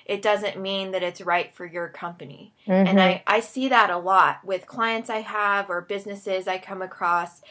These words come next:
Speaker 1: They think that just because they could be on Pinterest or LinkedIn or Facebook, they should.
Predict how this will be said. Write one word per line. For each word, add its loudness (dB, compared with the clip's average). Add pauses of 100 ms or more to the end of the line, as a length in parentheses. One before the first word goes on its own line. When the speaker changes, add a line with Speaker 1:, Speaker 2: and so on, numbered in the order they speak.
(200)
Speaker 1:
They 6
think -2
that 0
just 2
because 4
they -2
could 0
be -6
on -4 (100)
Pinterest -8
or -8
LinkedIn -8
or -10
Facebook, -6
they -6
should. -2